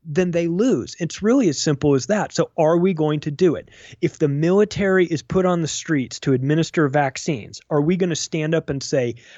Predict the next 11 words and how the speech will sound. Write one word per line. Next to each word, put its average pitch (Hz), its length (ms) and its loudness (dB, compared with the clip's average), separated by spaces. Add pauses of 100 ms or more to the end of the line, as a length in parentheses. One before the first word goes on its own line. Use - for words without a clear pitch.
(120)
"W-, 131 340 -6
we're 156 240 0
not 202 180 -2
participating 127 800 -6
in 107 160 -16
this. 98 260 -20
We're 151 180 0
not 202 180 -2
paying 151 260 -2
our 127 140 -6
taxes. 117 580 -10